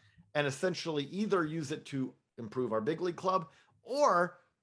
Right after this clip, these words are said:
to po-, po-, postpone that decision. You can trade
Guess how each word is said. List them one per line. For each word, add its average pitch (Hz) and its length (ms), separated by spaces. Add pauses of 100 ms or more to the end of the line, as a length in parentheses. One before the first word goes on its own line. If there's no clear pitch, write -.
(580)
to 185 160
po-, 185 240
po-, 180 280
postpone 175 540
that 165 200
decision. 131 480 (420)
You 190 160
can 180 220
trade 202 580